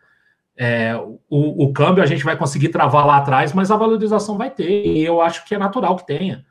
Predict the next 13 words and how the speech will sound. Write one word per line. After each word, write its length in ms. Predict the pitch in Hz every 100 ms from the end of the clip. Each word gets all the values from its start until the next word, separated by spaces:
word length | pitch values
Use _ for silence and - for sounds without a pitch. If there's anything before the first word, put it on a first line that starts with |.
| _ _ _ _
O 80 | 135
cara 180 | 151 151
entregou 400 | 185 233 240 254
muito, 320 | 247 247 156
né? 240 | 139 147 _ _ 135
O 60 |
cara 200 | - 120
entregou, 460 | 143 226 196 220 277
pô, 320 | 320 156 123 - _ _
dois 540 | 147 139 135 190 -
títulos 420 | - 202 226 214
importantíssimos 1040 | 185 220 - 180 - 185 214 240 214 139
em 280 | 139 131 110